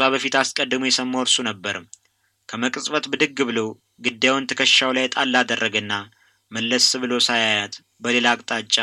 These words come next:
እየተጣደፈ ሄደ። ፊሻሊያም ማቀርቀራ ጥቂት ከዘገየች በኋላ አሸዋውን ከገላዋ ላይ አራግፋና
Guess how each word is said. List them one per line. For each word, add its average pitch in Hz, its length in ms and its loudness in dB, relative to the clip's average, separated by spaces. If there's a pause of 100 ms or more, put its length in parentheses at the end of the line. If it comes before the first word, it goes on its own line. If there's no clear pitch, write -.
(220)
እየተጣደፈ 117 680 -2
ሄደ። 101 180 -2 (1000)
ፊሻሊያም 123 580 4
ማቀርቀራ 127 440 2 (120)
ጥቂት 135 240 -4
ከዘገየች 123 640 2
በኋላ 110 300 0 (640)
አሸዋውን 127 540 2
ከገላዋ 127 420 2
ላይ 131 140 2
አራግፋና 123 600 0